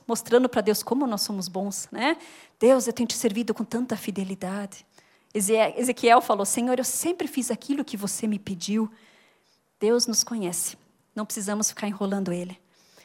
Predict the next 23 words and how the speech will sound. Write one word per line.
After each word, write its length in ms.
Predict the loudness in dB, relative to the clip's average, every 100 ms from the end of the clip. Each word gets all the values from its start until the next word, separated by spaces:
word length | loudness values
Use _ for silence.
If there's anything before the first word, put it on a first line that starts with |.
| -20 _ _ -6
Eu 140 | -4
sou 180 | -2 -2
uma 80 | -4
pessoa 280 | -4 -4 -2
muito 240 | -2 -4
direta 380 | -2 -2 -2 0
e 40 |
eu 40 | 0
não 100 | -2
aguento 420 | 0 0 0 -4
ser 140 | -2
enrolada. 520 | -2 2 2 2 0 -2
<laughs> 840 | -2 -4 -4 -16 -18 -18 -20 _
Sabe 220 | 0 2
aquelas 240 | 4 4 4
pessoas 320 | 2 4 2
que 120 | 2
querem 400 | -2 4 4 4
contar 300 | 0 0 4
algo 200 | 6 6
e 40 | 2
você 260 | 2 2
sabe, 580 | 2 4 6 6 2 -6